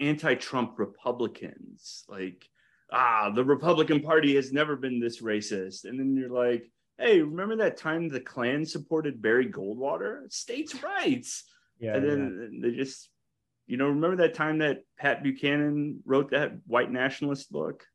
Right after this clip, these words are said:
Speaker 1: Um,
Speaker 2: Yeah.
Speaker 1: that was in nineteen ninety-two. And it just, you know, I, I think, like, my own attitude became, like, I don't, I don't wanna focus on,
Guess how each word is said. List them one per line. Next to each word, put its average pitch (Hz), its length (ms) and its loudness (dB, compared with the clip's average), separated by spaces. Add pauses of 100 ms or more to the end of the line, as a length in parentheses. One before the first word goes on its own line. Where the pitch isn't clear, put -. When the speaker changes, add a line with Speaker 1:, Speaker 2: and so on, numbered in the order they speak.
(220)
Speaker 1:
Um, 117 460 -4
Speaker 2:
Yeah. 104 140 -14
Speaker 1:
that 123 80 6
was 135 160 4
in 135 120 6
nineteen 131 340 0
ninety-two. 139 640 0 (500)
And 139 120 2
it 156 80 4
just, 170 420 -2 (300)
you 147 100 6
know, 135 260 8
I, 151 200 2 (240)
I 185 40 6
think, 190 160 0
like, 180 120 2
my 127 140 4
own 139 180 0
attitude 104 640 -4 (100)
became, 98 840 -6 (1080)
like, 98 220 -2
I 98 120 0
don't, 127 180 4
I 131 60 4
don't 143 140 2
wanna 120 180 -4 (260)
focus 104 720 -4
on, 92 560 -8